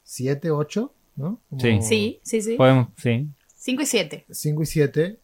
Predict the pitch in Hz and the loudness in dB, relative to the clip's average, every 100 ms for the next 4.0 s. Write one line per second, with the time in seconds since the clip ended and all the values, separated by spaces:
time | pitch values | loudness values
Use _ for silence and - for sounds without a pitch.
0 | - 139 139 143 143 - - - 143 143 | -6 0 2 2 2 -4 -12 -8 -6 0
1 | 165 151 151 180 175 160 185 190 143 127 | 2 2 2 2 0 0 -2 -2 -6 -4
2 | 120 131 156 151 139 - 135 143 151 151 | -2 0 0 0 -4 -2 -2 0 0 0
3 | 170 - 135 123 120 120 120 117 117 | -4 -6 -8 -6 -6 -6 -6 -8 -10